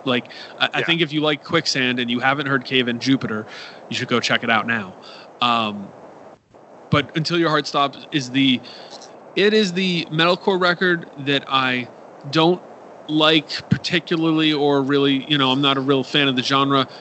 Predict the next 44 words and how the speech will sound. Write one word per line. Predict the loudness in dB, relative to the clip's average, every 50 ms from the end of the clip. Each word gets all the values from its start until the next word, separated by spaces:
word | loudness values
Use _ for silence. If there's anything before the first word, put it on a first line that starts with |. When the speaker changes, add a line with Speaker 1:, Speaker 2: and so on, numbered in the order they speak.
| -20 -20 -14 -4 -2
Speaker 1:
but | -2 -2 -2 -4 -4 -2
that | 0 2
I | 2 2
respect | 2 0 0 0 0 0 0 -2 -2 -2 -4
a |
lot | -2 0 0 0 0 -2 -4
and | -6 -6 -4
think | -6 -6 -6 -4
is | -2 0
actually | 0 2 2 0 -2 -2
kinda | -2 0 0 0 0 0
cool. | -2 0 2 2 2 0 -2
Like, | -4 -6 -8 -8 -10 -14 -20 -20 -16 -6 -2
I | 0 2
think | 2 2 2 0 -4 -4 -2
if | 0
there's | 2 2 2
anything, | 4 4 4 2 2 0 -2 -2 -2
this | 0 0 2
record | 2 0 0 0 -2
is | -2 -4
a | -6 -8
cool | -10 -12 -6 0 2 4 6 6 4 2
record. | 2 0 -2 -2 -4 -8 -12 -12 -14 -16 -16 -18 -18 -18 -18 -18 -18 -18 -18 -18 -18 -20 -20 -20 -20 -20 -20 -20 -20 -20 -20 -20 -20 -20 -20 -20 -20 -20 -20 -14 -6
Speaker 2:
Yeah, | -2 0
absolutely. | 0 0 -2 -4 -4 -2 -2 -4 -4 -6 _ _ _ _ _ _ _ _ _ _ _ -20 -20 -20 -20 -20 -20 -20 -20 -20 -20 -20 -20 -20 -20 -20 -20 -20 -20 -20 -10 -4
Speaker 1:
All | -2 0
right, | 2 2 2
yo, | 4 4 2 2
this | 2 0 0
was | 0 0 0
a |
super | 2 2 2 2 2 2
fun | 2 2 2 2
activity, | 2 0 0 0 0 2 2 2
and | 2 0
it | 0
took | -2 -4 -4 -2 0
longer | 0 0 2 2 2 2
than | 2 2
I | 0
thought | 0 0 0 0 2
it | 0 -2 -6
would. | -8 -12 -12 -14